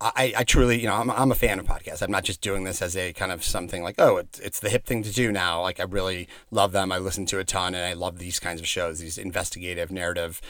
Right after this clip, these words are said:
ones that have really interesting characters and take you into a world. Um,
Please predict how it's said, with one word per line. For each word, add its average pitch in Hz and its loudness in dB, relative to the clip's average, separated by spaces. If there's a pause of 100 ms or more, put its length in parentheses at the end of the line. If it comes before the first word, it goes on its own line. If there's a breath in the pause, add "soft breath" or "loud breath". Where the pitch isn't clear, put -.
(340 loud breath)
ones 95 4
that 98 -2
have 87 0
really 92 -2
interesting 98 -4
characters 87 -4
and 82 -8
take - -2
you 87 -12
into 87 -2
a 87 0
world. 85 0 (420 loud breath)
Um, 90 4